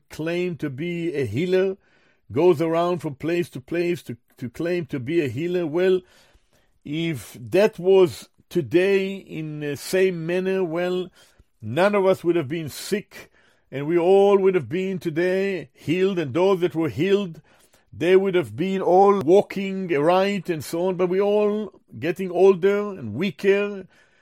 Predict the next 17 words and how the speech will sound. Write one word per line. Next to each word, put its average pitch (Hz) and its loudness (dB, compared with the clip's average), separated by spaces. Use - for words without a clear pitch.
and 135 -8
ultimately 185 0
we 165 -2
all 185 2
pass 175 -2
out 170 0
of 160 -4
the 165 -6
scene. 156 -6
They 110 -4
were 156 -2
not 180 -2
given 185 -4
here 190 -2
to 170 -4
a 135 -4
sh-, - -12